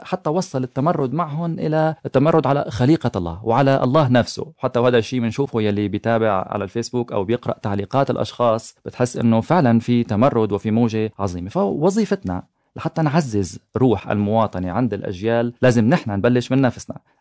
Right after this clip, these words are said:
أنا أبدأ من نفسي حتى الأجيال تشوف فيني نموذج يحاكي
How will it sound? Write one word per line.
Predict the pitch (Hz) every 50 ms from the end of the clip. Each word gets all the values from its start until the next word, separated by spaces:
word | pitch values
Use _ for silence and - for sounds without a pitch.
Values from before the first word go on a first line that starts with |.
| _
أنا | 143 135 127 -
أبدأ | 147 135 131 -
من | 113 113 117
نفسي | 139 156 - - 160 143
حتى | - 131 120 - 120
الأجيال | 110 110 117 104 95 95 139 160 160 147 139
تشوف | - - - 185 175 -
فيني | - - 175 180 175 175 165
نموذج | 156 156 147 156 196 208 175 107 104 104 110 120 117 120 120 - _ _ _ _
يحاكي | 113 110 104 - 151 156 143 - 135 135 139